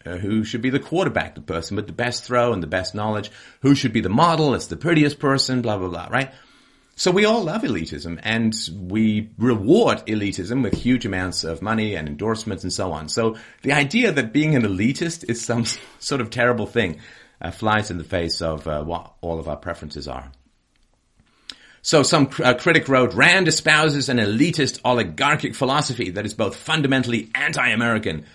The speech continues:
and deeply at odds with the Tea Party's own We the People course. Rand and her heroes hold ordinary people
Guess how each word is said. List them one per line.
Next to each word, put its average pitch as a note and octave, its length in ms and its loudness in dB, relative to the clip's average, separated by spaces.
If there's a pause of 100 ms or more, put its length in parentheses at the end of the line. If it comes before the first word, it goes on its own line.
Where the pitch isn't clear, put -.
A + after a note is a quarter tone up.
(160)
and F2+ 180 -6
deeply A2 320 2
at F2+ 80 0
odds F#2+ 300 2
with - 80 -12
the - 80 -10
Tea G#2+ 180 -4
Party's F2+ 380 -4
own F2 220 -4
We G#2 120 0
the F2 100 -4
People G2 320 -6
course. C3+ 460 -4 (560)
Rand C3 300 6
and A#2+ 80 2
her B2 160 2
heroes B2 320 2
hold A2+ 320 -2
ordinary A#2+ 480 0
people G2+ 500 -2